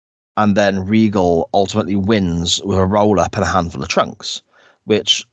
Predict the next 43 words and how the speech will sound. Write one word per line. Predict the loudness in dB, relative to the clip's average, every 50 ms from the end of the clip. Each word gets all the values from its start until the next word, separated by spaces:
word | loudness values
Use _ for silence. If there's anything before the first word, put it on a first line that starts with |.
| _ _ _ _ _ -8
is | -6 -2
what | 0 2 2 2
you | 2 4 4
need, | 4 4 4 2 0 -2 -4 -4 -4
I | -4 -4
think, | -4 -2 -2 -2 -2 -2 -4 -8 -10 -8
because | -4 -2 -2 0
Regal's | 2 2 2 2 0 0 0
going | 0 -2 0
on | -2 -4 -4
to | -6
face | -8 -2 0 0 0 0 -2 -4 -6 -6 -4 -4
Sting. | -4 -2 -2 0 2 2 2 2 0 -2 -6 -14 _
He | -2 0 2
needs | 2 0 -2
to | -6
be | -8 -8
winning | -4 -2 -2 -2 0 0 0
matches | -2 -2 -2 -2 -2 -2 -2 -2
if | -2
that's, | -4 -4 -4 -4 -10 -14 -12 -8
if | -8 -4 -4 -2 -2
that's | -2 -2 -2
where | 0 0 0 0
he's | 0 0
heading | 0 -2 -2 0 0 0 0 0
in | 0 0 -2 -2 -2 -2
just | -2 -4 -4 -4 -8 -4
shy | 0 0 0 0
of | 0 -4
two | -4 -2 0 0
weeks' | 0 0 -4 -4
time. | -2 0 0 0 0 -4 -8 -12 _ -20 -20 _ _ _ _ _ _ _ _ -20 -20 -20 _ _ _ 0
But | 0 0 0 0 -2
again, | -4 0 2 2 2 2
it's | 2 0
just | -2 -2 0
another | 2 2 2 2 2 2
match | 0 0 -2 -2 -2
that | -6 -6
was | -6 -6
kind | -4 -2 0 0 0 2 2
of, | 2 2 0 -2 -16